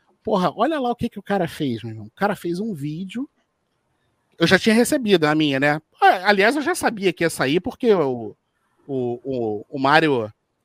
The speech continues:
é, aliás, o Mário não me tinha me falado o que que era. O Mário só falou comigo, falou: "Pô, cara, vai ter uma surpresa aí pra você e tal." Aí depois o Levi, é, falou comigo, me pediu a foto do John Byrne e tal. Aí me pediu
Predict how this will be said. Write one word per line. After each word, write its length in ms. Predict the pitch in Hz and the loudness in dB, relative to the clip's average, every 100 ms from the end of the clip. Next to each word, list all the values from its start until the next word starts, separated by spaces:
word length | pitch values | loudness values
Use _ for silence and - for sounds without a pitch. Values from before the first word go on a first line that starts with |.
| _ _ - | _ _ -10
é, 140 | 135 135 | -6 2
aliás, 300 | 190 226 247 | 4 6 4
o 60 | |
Mário 200 | 262 285 | 2 0
não 100 | 285 294 | 0 -2
me 100 | 294 | -2
tinha 220 | 285 269 | -2 -2
me 80 | 262 | 0
falado 320 | 240 220 233 | 2 2 2
o 40 | |
que 120 | 226 226 | -2 -2
que 160 | 226 | 2
era. 180 | 143 123 | 2 2
O 40 | |
Mário 240 | 127 156 160 | 2 0 0
só 280 | - - 180 | -6 -10 -6
falou 220 | 170 175 | -4 -4
comigo, 320 | 170 156 190 | -4 -2 -2
falou: 200 | 214 202 | -4 -6
"Pô, 300 | 190 233 233 - | -2 -2 -2 -2
cara, 160 | 156 | -4
vai 100 | 160 | -4
ter 80 | 185 | -6
uma 60 | 202 | -8
surpresa 520 | 240 - 208 202 196 | -8 -2 2 4 2
aí 40 | |
pra 160 | 190 214 | 0 -2
você 300 | 226 - 196 | -2 -2 -4
e 40 | - | -4
tal." 240 | 120 110 - - - | -6 -8 -12 -12 0
Aí 120 | 180 | 4
depois 360 | 190 190 180 196 | 6 4 2 2
o 40 | |
Levi, 480 | 202 208 151 160 175 - _ - _ _ - | 2 0 0 0 0 -2 _ -20 _ _ -6
é, 220 | 139 120 | -4 -4
falou 300 | - 139 139 | -2 -2 0
comigo, 500 | 202 165 170 165 143 | -2 0 2 2 0
me 80 | 139 | -6
pediu 240 | 143 151 143 | -2 0 2
a 20 | |
foto 280 | 147 143 127 | 2 0 -2
do 100 | 117 | -2
John 180 | 139 156 | -2 2
Byrne 360 | 139 156 139 | 4 4 4
e 40 | 120 | 0
tal. 440 | 143 151 139 117 _ _ _ - | -2 0 0 -2 _ _ _ -4
Aí 240 | 117 135 | 0 2
me 100 | 143 139 | 2 0
pediu 500 | 139 117 143 127 | -2 2 2 2